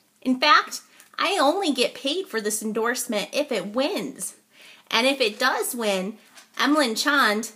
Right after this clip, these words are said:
the author, promised she'd give me three huge bags of tasty mango treats. Please, I beg you,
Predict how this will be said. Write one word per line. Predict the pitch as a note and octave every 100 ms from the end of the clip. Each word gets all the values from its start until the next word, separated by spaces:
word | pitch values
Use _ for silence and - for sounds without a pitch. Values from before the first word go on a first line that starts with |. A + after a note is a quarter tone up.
| -
the | A#3+
author, | - D#4+ F4 B3 G3 G3+ G#3 _ _ _
promised | - D4+ E4 D#4
she'd | - D4 B3+
give | D4
me | C4+ C4
three | B3+ D4+ D#4 F4+ D#4
huge | B3+ - B4+ B4 B3+ - - -
bags | E4+ G4+ C4+ A3 - -
of | - -
tasty | E4 G4 - G4
mango | G4 A4 B4 C#4+
treats. | - G#3 - - - - - _ _ _ - - - _ -
Please, | - B4+ E4 E4 D#4 C#4 -
I | B3+ B3 -
beg | B3+ C4+ C#4+ C#4+
you, | C#4 A#3 G3 C#4+